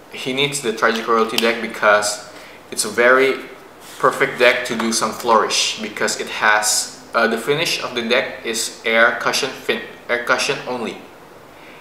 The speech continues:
It's not finished. Uh, I mean, le-, let me see. As you can see here in one of my bicycle deck, it's air cushion finish.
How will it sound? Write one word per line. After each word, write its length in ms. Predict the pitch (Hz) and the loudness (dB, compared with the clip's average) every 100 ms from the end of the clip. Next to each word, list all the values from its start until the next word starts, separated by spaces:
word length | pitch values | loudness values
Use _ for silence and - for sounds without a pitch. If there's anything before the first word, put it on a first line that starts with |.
| - | -10
It's 160 | - 135 | -4 2
not 240 | 120 - | 2 2
finished. 400 | 113 95 - - | -6 -6 -6 2
Uh, 340 | 113 110 117 - | 4 6 4 0
I 120 | 117 | -2
mean, 280 | 123 127 123 - - - - | -2 -4 -8 -14 -20 -20 -16
le-, 120 | - - | -14 -6
let 140 | 104 | -6
me 60 | - | -6
see. 220 | - - - - - - - - - - - - - - - - - - | -8 -10 -14 -16 -16 -20 -20 -20 -20 -20 -20 -20 -20 -20 -18 -18 -12 -4
As 180 | 113 123 | -4 -2
you 60 | |
can 220 | 123 135 127 | -2 -2 0
see 420 | - 143 147 151 | -2 0 0 0
here 300 | 151 160 156 | 2 2 2
in 400 | 127 127 123 117 | 2 0 0 0
one 140 | 117 | -2
of 200 | 117 113 | 0 -2
my 480 | 110 107 107 107 110 - - - - - - - - - - - 139 | 2 2 2 0 -4 -12 -18 -20 -20 -20 -20 -20 -20 -20 -20 -6 2
bicycle 420 | 113 113 120 113 | 2 2 2 2
deck, 320 | 113 - - - - - - - - - | 4 2 -2 -14 -18 -20 -20 -20 -14 -8
it's 340 | 113 113 - | -6 -6 -4
air 180 | 120 117 | -2 -2
cushion 300 | 127 117 123 | -2 -2 -4
finish. 680 | 117 120 107 - - - | -6 -4 -4 -4 -6 -6